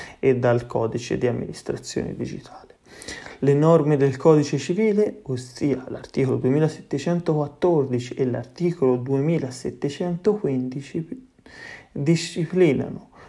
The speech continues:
l'efficacia probatoria delle copie analogiche di un documento analogico, affermando come queste assumono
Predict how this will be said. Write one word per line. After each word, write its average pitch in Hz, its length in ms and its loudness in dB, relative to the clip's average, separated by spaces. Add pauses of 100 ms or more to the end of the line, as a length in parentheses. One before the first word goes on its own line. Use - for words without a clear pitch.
(140)
l'efficacia 131 800 0
probatoria 127 680 2
delle 120 380 0
copie 156 540 4
analogiche 165 1000 2
di 139 160 -4
un 131 160 4
documento 131 840 0
analogico, 135 1000 2 (540)
affermando 147 960 2
come 127 380 0
queste - 580 4
assumono 131 1000 -2